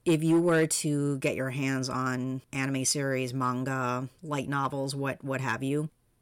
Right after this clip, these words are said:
this is less of an issue because it's not difficult for people to do their own research on the internet to better understand what some of these terminologies may mean.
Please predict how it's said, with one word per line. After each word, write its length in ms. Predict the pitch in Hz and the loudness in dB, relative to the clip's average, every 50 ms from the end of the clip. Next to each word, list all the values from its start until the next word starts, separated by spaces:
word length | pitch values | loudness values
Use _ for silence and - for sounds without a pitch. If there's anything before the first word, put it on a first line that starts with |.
| _ _ - | _ _ -4
this 400 | 185 151 143 156 180 180 170 202 | -4 0 2 4 6 6 6 6
is 180 | 214 196 180 170 | 4 4 4 2
less 460 | 160 147 143 151 143 127 131 - - | 2 2 2 2 2 2 2 2 0
of 100 | 147 135 | 0 0
an 140 | 143 120 98 | -2 -2 0
issue 560 | 131 135 131 - - - 156 147 147 147 139 - | 0 0 0 0 0 2 2 2 2 0 0 -2
because 1000 | - 139 135 - - - - - 151 139 135 135 135 131 131 131 131 127 - - - | -2 -2 -2 -4 -6 -10 -6 -2 0 2 2 4 2 2 2 2 2 0 0 0 0
it's 240 | - 170 151 - - | 0 2 2 2 2
not 340 | 156 147 147 143 135 110 123 | 4 4 4 4 4 2 0
difficult 640 | - 143 131 - 151 - - 151 151 147 113 - | -2 -2 -2 -2 -6 -6 -4 -2 -2 -2 -4 -4
for 260 | - - 151 147 147 | -4 -2 -2 0 -2
people 540 | - - - - 151 139 - - 139 135 143 | -2 -4 -4 -4 -4 -4 -4 -4 -6 -4 -4
to 580 | - - - 160 147 143 143 139 135 139 139 - _ _ - | -4 -4 -2 -2 -2 0 -2 -2 -2 -4 -6 -8 _ _ 0
do 120 | 165 160 | 2 4
their 200 | 156 156 147 - | 4 4 2 2
own 180 | 139 147 147 143 | 2 2 2 2
research 380 | 139 127 131 - 143 135 147 | 0 0 0 0 0 0 0
on 100 | 147 143 | 0 0
the 140 | 139 127 - | 0 0 0
internet 340 | 127 131 127 135 127 123 127 | -2 -2 -2 -2 -2 -4 -4
to 180 | - - 139 | -4 -6 -6
better 320 | 131 139 139 135 135 135 - | -4 -4 -4 -2 -2 -2 -2
understand 720 | 113 127 135 135 139 135 - - 143 127 127 123 131 131 | -2 -2 -2 -2 -2 -2 0 0 0 0 0 0 -2 -2
what 160 | 135 143 143 | -4 -2 -2
some 140 | - - 147 | 0 0 0
of 80 | 139 131 | 0 -2
these 160 | 113 113 - | -2 -4 -4
terminologies 800 | - 135 120 113 110 107 110 117 135 135 147 160 170 180 180 180 | -4 -4 -4 -4 -4 -4 -4 -4 -2 0 0 0 0 0 0 2
may 160 | 175 165 165 | 2 2 2
mean. 440 | 170 170 170 170 170 170 180 185 | 2 2 2 2 2 2 0 0